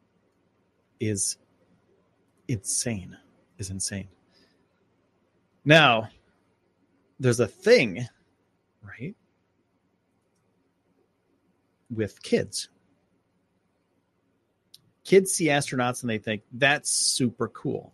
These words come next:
right? You see a giant rocket, you go, "Oh my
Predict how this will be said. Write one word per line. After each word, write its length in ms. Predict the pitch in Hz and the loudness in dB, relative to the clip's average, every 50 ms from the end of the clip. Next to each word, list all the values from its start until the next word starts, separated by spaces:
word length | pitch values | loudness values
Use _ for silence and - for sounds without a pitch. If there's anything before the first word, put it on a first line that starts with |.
| _ | _
right? 200 | - 107 107 107 - _ _ _ _ _ _ _ _ _ _ _ | -12 -10 -10 -12 -12 _ _ _ _ _ _ _ _ _ _ _
You 160 | - 110 113 120 | -4 -2 0 0
see 520 | - - - 151 139 135 131 127 123 123 _ _ _ _ _ _ _ _ _ _ - | 0 0 0 0 0 2 2 0 -2 -4 _ _ _ _ _ _ _ _ _ _ -12
a 40 | 104 | -10
giant 380 | 101 - - 123 135 135 120 | -4 0 2 4 4 2 2
rocket, 420 | 123 127 123 120 - - 131 - - | 2 2 0 0 0 -2 -6 -4 -6
you 100 | - 107 | -8 -10
go, 280 | - - 101 92 95 101 - | -6 -6 -6 -6 -6 -4 -2
"Oh 180 | - 156 143 | 0 2 2
my 200 | 120 113 107 - | 2 0 -4 -10